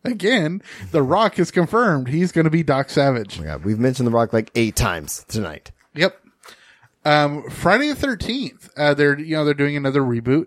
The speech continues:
Speaker 2: Yeah.
Speaker 1: and this one's gonna include Jason's dad.
Speaker 2: Okay.
Speaker 1: That's the only reason I put this in there
Speaker 2: Okay.
Speaker 1: is because, I mean, I could give a flying F about Friday the thirteenth really at this point,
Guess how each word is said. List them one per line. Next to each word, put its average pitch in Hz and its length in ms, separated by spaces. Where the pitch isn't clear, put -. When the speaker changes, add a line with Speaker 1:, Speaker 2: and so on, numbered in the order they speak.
Speaker 2:
Yeah. 208 140
Speaker 1:
and 143 180
this 214 160
one's 320 140
gonna 247 160
include 214 260
Jason's 151 480
dad. 120 540
Speaker 2:
Okay. - 240
Speaker 1:
That's 247 160
the 247 120
only 202 280
reason 190 240
I 170 40
put 165 200
this 143 160
in 143 160
there 214 180
Speaker 2:
Okay. 165 300
Speaker 1:
is 143 100
because, 151 420
I 151 80
mean, 143 240
I 139 80
could 123 380
give 135 160
a 127 60
flying 123 360
F 151 200
about 151 360
Friday 165 260
the - 60
thirteenth 170 340
really 175 160
at 175 180
this 185 120
point, 202 180